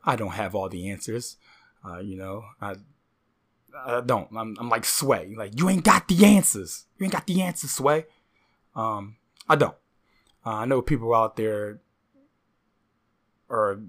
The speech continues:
kinda saying the same thing. But, you know, I, I think I'm just trying to nail down how I can be better as a person. And, and I think I'm right, you right, whatever. I don't have all the answers. Um, but I do know something.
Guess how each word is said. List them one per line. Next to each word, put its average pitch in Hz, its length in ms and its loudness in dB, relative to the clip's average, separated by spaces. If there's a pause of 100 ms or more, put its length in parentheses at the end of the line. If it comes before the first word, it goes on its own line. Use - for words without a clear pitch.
(100)
kinda 104 260 -2
saying 101 240 -8
the 98 60 -8
same 95 260 -10
thing. - 380 -18
But, 127 280 0
you 170 120 -2
know, 165 220 2
I, 143 340 2
I 123 40 -2
think 135 280 -4
I'm 117 320 -2
just 117 220 -8
trying 113 160 2
to 104 60 -8
nail 104 280 -6
down 104 300 -8
how 104 240 -2
I 101 160 -6
can 90 180 -14
be 98 100 -12
better 92 300 -10
as 90 100 -14
a 90 60 -20
person. - 320 -12 (600)
And, 143 320 -4 (680)
and 127 100 -4
I 135 80 -2
think 139 200 -2
I'm 147 180 2
right, 147 240 4
you 127 220 -6
right, 143 280 2
whatever. 139 640 -6
I 190 120 -4
don't 180 240 2
have 104 180 -6
all 101 100 -8
the 92 160 -14
answers. - 440 -20 (460)
Um, 117 180 -2
but 127 120 2
I 123 100 2
do 151 200 -2
know 123 200 0
something. - 480 -10